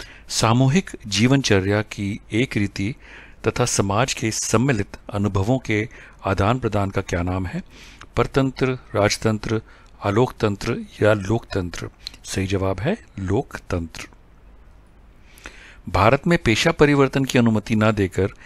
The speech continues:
जाति प्रथा किसको बढ़ावा दे रही है? बेरोजगारी को, रोजगार को, असामाजिकता को या भ्रष्टाचार को? सही जवाब है बेरोजगारी को। श्रम विभाजन पर मनुष्य की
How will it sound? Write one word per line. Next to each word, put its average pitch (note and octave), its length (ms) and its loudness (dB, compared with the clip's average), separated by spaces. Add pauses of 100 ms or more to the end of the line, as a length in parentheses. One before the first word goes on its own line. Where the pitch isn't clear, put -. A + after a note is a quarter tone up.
(300)
जाति G#2 480 2
प्रथा A2+ 400 -6
किसको - 360 -6
बढ़ावा F#2 340 0
दे F2+ 100 -4
रही F2+ 300 -4
है? F2+ 200 -8 (460)
बेरोजगारी A#2 640 4
को, A2+ 260 0
रोजगार G2+ 500 2
को, G#2 280 -4 (380)
असामाजिकता G#2+ 720 0
को G#2 220 -2
या G2+ 120 -2
भ्रष्टाचार G2+ 560 -2
को? E3 220 -6 (320)
सही G2+ 320 0
जवाब F#2 380 -2
है F3 140 0 (120)
बेरोजगारी F#2+ 1040 0
को। - 180 -12 (1800)
श्रम E3+ 260 6
विभाजन A#2 440 2
पर A#2+ 140 2
मनुष्य G#2 460 2
की A2 280 -4